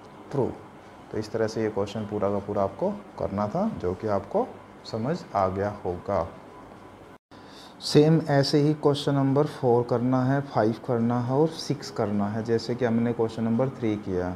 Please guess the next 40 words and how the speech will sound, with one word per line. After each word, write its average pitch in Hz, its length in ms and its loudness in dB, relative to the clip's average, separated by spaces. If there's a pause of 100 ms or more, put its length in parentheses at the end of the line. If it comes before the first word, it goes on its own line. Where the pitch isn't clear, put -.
(120)
But 120 200 0
question 127 240 2
number 147 220 4
three 143 180 4
में 147 120 2
तो 147 60 4
हमें 135 220 6
वन 143 240 2
भी 147 100 4
ऐड 143 180 6
करना 139 280 2
पड़ा, 135 280 0
वो 139 200 0
इस 143 180 -6
वजह 139 200 2
से 151 120 6
हमें 151 160 2
पूरी 143 200 2
line 123 220 4
को 123 100 0
बनाना 101 360 0
था। 90 200 -6 (400)
But 127 160 2
इनमें 139 400 4
थ्री, 127 280 0 (120)
फ़ोर, 127 440 2
फ़ाइव 131 360 2
और 131 80 0
सिक्स 123 280 -6
में 123 120 -2
ऐसा 107 200 -2
कुछ 123 260 -6
नहीं 135 120 2
है, 151 160 0
इसमें 139 260 -2
direct 120 420 2 (420)
simple 131 360 2
ही 131 100 4
है, 120 120 8
बस 139 200 0